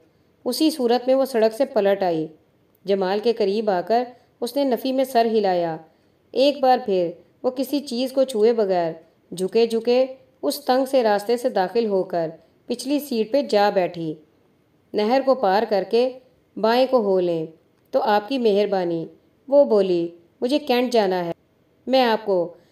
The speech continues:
कैंट में ही अपने हस्पताल लिए चलता हूँ," जमाल ने जवाब दिया। "आपके ज़ख्म को दिखा लें।" "जी कोई बात नहीं," लड़की ने कहा,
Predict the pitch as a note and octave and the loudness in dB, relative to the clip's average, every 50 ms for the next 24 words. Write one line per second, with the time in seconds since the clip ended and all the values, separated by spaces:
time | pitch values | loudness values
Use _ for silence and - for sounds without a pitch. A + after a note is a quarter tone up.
0 | _ _ _ - C4 C#4 C4+ C4+ C#4+ C4+ C4 B3+ C#4 C#4+ - A#3 A3+ A#3 C4 C4 | _ _ _ 2 2 2 2 2 2 2 2 2 2 0 -2 -4 -2 0 0 0
1 | B3+ B3 A#3+ B3 A#3 A3 - G3+ G#3 A#3 A#3+ A3 A3 A#3+ B3 - A#3 G#3 F#3 G3 | 2 0 -2 -4 -4 -2 0 0 0 0 0 0 2 2 2 2 2 0 0 0
2 | F#3+ F#3 F3 F3 E3+ E3 D#3+ D#3+ - _ _ _ _ _ _ G3 A#3 A#3+ A#3+ A#3+ | -4 -4 -4 -4 -6 -8 -8 -12 -16 _ _ _ _ _ _ -2 -2 0 2 2
3 | A#3+ B3 B3 B3 B3 G#3+ A3 G#3 G3 F#3 F3+ E3+ F3+ F3 E3+ E3+ D#3+ D#3+ - - | 2 2 2 0 0 2 2 2 2 0 0 -2 -2 -4 -4 -4 -6 -8 -12 -18
4 | _ _ _ _ _ - A#3 B3 A#3+ B3 C#4 C#4 B3+ G#3+ G#3 G3 G#3 A3+ A#3 A3 | _ _ _ _ _ -2 -2 -2 0 0 0 0 2 0 -2 -2 0 -2 -2 0
5 | B3+ B3+ A#3 A#3+ - G#3 G3 F#3+ F3+ F3 E3+ E3 D#3+ D#3+ D#3+ _ _ _ _ _ | -2 0 -2 -2 -2 -2 0 0 0 0 -2 -4 -4 -8 -12 _ _ _ _ _
6 | _ _ _ _ _ _ _ _ _ _ G#3+ B3 C4+ C4 C4 C4 C4+ C4+ A3+ A#3+ | _ _ _ _ _ _ _ _ _ _ -6 -4 -2 4 4 4 4 6 4 2
7 | A3 G#3+ G#3+ G#3+ G3+ F#3+ F#3 F3+ E3+ E3+ - - _ _ _ _ A3+ A#3 A3+ A3+ | 2 2 0 -2 -2 -2 -2 -2 -4 -6 -8 -14 _ _ _ _ -2 -2 -2 -2
8 | A#3+ B3 A#3+ A#3+ A#3 A3+ F#3+ F3+ F3+ F3 E3 | -2 0 0 0 0 0 -2 -2 -4 -6 -6